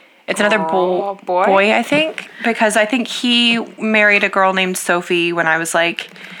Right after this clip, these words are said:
Speaker 1: um, when I was, like, in middle school, and she's, like, a, they have, like, a sweet marriage, I think, from what I understand. I don't know.
Speaker 2: Okay, I mean, God bless for that.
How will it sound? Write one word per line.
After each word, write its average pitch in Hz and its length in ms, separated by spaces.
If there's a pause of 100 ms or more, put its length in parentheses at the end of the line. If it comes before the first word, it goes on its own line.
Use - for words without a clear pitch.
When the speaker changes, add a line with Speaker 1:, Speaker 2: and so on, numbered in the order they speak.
(380)
Speaker 1:
um, 165 640 (1200)
when 220 120
I 208 80
was, 208 120
like, 190 300
in 175 480
middle 185 220
school, 220 480
and 202 140
she's, 190 300
like, 175 200
a, 170 260 (580)
they 196 240
have, 180 140
like, 165 140
a - 40
sweet - 260
marriage, 78 280
I - 80
think, - 300
from 180 120
what 165 120
I 156 80
understand. 127 600 (100)
I 160 100
don't 262 120
know. 294 40
Speaker 2:
Okay, 180 240
I 196 80
mean, 208 200
God 185 240
bless 185 220
for 151 140
that. 156 360